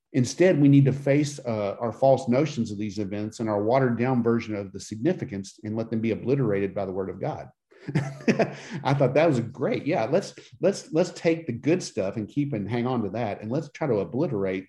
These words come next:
through scripture, uh, what we may not need to hang on to, or at least acknowledge that, that this is not the, a real part of the story, the little drummer boys and all that kind of, that kind of thing. But as far as what we see in today's passage,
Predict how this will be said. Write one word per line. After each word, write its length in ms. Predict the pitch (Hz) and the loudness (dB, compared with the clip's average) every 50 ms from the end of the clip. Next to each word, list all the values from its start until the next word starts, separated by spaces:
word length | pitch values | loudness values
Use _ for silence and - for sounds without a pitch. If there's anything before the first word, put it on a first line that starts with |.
| _ _ | _ _
through 100 | 120 107 | -8 -8
scripture, 600 | - - - 180 196 190 - - 98 92 92 95 _ _ _ _ _ 131 - | -8 -6 -6 -6 -6 -6 -6 -8 -6 -8 -8 -12 _ _ _ _ _ -12 -6
uh, 300 | 110 113 113 110 110 107 | -4 -2 0 0 2 0
what 680 | 107 110 107 104 104 101 101 104 120 135 139 139 139 131 | 0 0 -2 -4 -8 -8 -4 2 4 4 4 2 0 -2
we 180 | 123 117 117 - | -2 -2 -2 -2
may 200 | 117 123 139 151 | -4 -2 0 0
not 220 | 147 147 156 147 131 | 0 -2 -4 -4 -4
need 160 | 120 110 101 | -4 -4 -4
to 60 | 101 | -6
hang 200 | 98 101 104 95 | -6 -6 -6 -6
on 120 | 95 95 92 | -6 -8 -4
to, 100 | - 139 | -4 -2
or 40 | 160 | -2
at 60 | 185 | -2
least 180 | 214 185 - 127 | -2 -2 -2 -4
acknowledge 600 | 120 110 104 107 110 110 104 92 90 90 - - | -2 -2 -2 -2 -2 -2 -4 -4 -6 -8 -12 -12
that, 220 | - 90 87 82 - _ - | -10 -10 -10 -12 -14 _ -10
that 200 | 101 92 95 - | -10 -8 -6 -6
this 180 | 120 113 - | -8 -8 -8
is 100 | 98 95 | -10 -8
not 300 | 107 104 101 95 92 - - | -8 -6 -6 -6 -8 -10 -12
the, 160 | 98 98 95 _ _ - - _ _ _ _ _ | -14 -14 -14 _ _ -20 -20 _ _ _ _ _
a 60 | - | -10
real 200 | 107 110 107 95 | -4 -4 -4 -4
part 220 | 82 - 101 87 80 | -4 -6 -8 -8 -8
of 40 | 80 | -10
the 60 | - | -14
story, 400 | - - 107 92 85 80 82 80 80 76 69 - - | -10 -8 -8 -8 -6 -8 -12 -14 -16 -16 -18 -12 -10
the 60 | 104 | -6
little 200 | 107 107 104 98 | -4 -4 -4 -4
drummer 280 | 87 104 101 95 95 | -6 -8 -8 -8 -8
boys 480 | 87 87 95 92 90 87 87 90 87 90 | -8 -6 -6 -6 -6 -6 -8 -12 -12 -12
and 100 | 92 92 | -12 -10
all 180 | 92 92 92 95 | -10 -10 -10 -8
that 180 | 90 90 - | -10 -10 -10
kind 200 | - 92 85 92 | -14 -16 -16 -16
of, 60 | 78 - _ - | -16 -20 _ -16
that 160 | - - - | -16 -16 -14
kind 140 | - - - | -16 -16 -16
of 80 | 139 | -16
thing. 140 | - - - _ _ _ - - - - - - - _ _ _ - | -18 -20 -20 _ _ _ -20 -20 -20 -20 -20 -20 -20 _ _ _ 2
But 300 | 123 139 131 123 - 131 | 6 6 6 6 4 2
as 120 | 127 117 | -2 -2
far 300 | - - 160 165 151 - | 0 2 4 4 4 4
as 380 | 127 123 117 117 110 107 - - _ _ _ | 2 2 2 2 0 -2 -6 -14 _ _ _
what 160 | - 131 135 131 | -2 -2 0 0
we 100 | 127 113 | 0 -4
see 240 | - - 147 131 | -2 -2 0 0
in 80 | 120 104 | 0 0
today's 340 | - 107 113 104 98 92 - | -2 -2 -4 -4 -4 -6 -10
passage, 640 | - - 139 175 180 - - 98 92 92 92 - | -8 -6 -4 -4 -4 -6 -6 -8 -8 -8 -10 -16